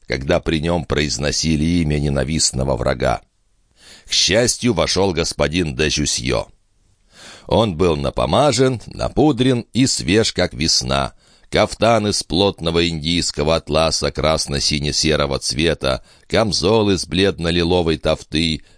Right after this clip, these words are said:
тончайшие белые шелковые чулки и золотые пряжки составляли его несколько странный наряд.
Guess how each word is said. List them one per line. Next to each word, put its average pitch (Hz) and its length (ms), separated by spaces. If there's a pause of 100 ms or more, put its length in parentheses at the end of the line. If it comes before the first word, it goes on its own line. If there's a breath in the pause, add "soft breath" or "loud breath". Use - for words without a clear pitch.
тончайшие 98 760
белые 90 380
шелковые 85 640
чулки 101 680
и - 20
золотые 80 560
пряжки 90 680
составляли 78 800
его 80 280
несколько 78 640
странный 78 600
наряд. 71 500